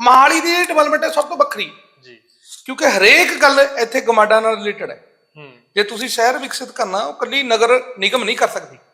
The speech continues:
Speaker 2: ਹੂੰ।
Speaker 1: ਉਹਦੇ 'ਚ ਗਮਾਡਾ ਨੂੰ ਤੁਹਾਨੂੰ ਨਾਲ ਲੈਣਾ ਪਊਗਾ।
Speaker 2: ਜੀ।
Speaker 1: ਜੇ, ਜੇ ਗਮਾਡਾ ਤੇ ਨਗਰ ਨਿਗਮ ਦਾ ਆਪਸ 'ਚ ਤਾਲਮੇਲ ਹੈ, ਤਾਂ ਮੋਹਾਲੀ ਦੀ ਡਿਵੈਲਪਮੈਂਟ ਹੋ ਸਕਦੀ ਹੈ।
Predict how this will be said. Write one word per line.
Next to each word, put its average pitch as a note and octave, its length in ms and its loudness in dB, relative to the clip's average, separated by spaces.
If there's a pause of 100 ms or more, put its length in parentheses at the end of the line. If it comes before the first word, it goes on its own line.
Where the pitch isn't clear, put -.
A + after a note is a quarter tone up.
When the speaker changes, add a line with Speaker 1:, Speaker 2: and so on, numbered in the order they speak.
Speaker 2:
ਹੂੰ। C#3+ 140 -20 (240)
Speaker 1:
ਉਹਦੇ B3+ 180 -4
'ਚ D4 40 -8
ਗਮਾਡਾ G#3 400 2
ਨੂੰ A#3+ 100 0
ਤੁਹਾਨੂੰ A3+ 220 -2
ਨਾਲ F#3 180 2
ਲੈਣਾ D3+ 180 -6
ਪਊਗਾ। C3 320 -20 (160)
Speaker 2:
ਜੀ। A#2 240 -20 (300)
Speaker 1:
ਜੇ, F#3+ 380 2
ਜੇ A3 80 4
ਗਮਾਡਾ A3+ 600 4
ਤੇ C4 540 -2 (360)
ਨਗਰ A3 300 4
ਨਿਗਮ B3 280 -2
ਦਾ A#3+ 160 6
ਆਪਸ A#3 180 2
'ਚ B3+ 120 -10
ਤਾਲਮੇਲ G#3+ 380 4
ਹੈ, B3 60 2
ਤਾਂ B3 160 -2
ਮੋਹਾਲੀ G#3+ 360 -2
ਦੀ G#3 220 -6
ਡਿਵੈਲਪਮੈਂਟ F#3+ 360 -4
ਹੋ D#3 140 -8
ਸਕਦੀ F3 340 -12
ਹੈ। B3 80 -12